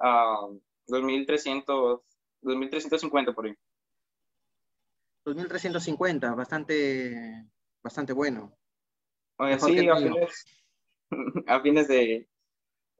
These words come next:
Speaker 1: del año dos mil veinte o por ahí, y a comienzos del año de, de dos mil veintiuno.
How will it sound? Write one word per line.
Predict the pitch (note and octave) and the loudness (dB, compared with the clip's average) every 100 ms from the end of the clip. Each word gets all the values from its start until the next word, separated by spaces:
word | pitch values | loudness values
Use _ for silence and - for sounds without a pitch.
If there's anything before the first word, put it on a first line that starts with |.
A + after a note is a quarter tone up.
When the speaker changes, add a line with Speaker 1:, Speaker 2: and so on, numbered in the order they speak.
| _ | _
Speaker 1:
del | - C3 | 0 2
año | C#3+ D#3 | 4 4
dos | D3 | 2
mil | D3+ | 2
veinte | D3 C#3 | 2 4
o | C3+ A#2+ | 2 2
por | B2 | 2
ahí, | A#2+ A2 - | 2 0 -2
y | |
a | B2+ | -2
comienzos | B2+ C3 D3 | 0 -2 -2
del | C#3 | -2
año | B2 B2 | 0 -2
de, | B2 A#2 - | -2 -4 -6
de | A#2 A2+ A2 | -2 -2 0
dos | A#2 | -2
mil | A#2+ | -2
veintiuno. | C3 C3+ C3+ A2+ A2+ | -2 0 -2 -2 -6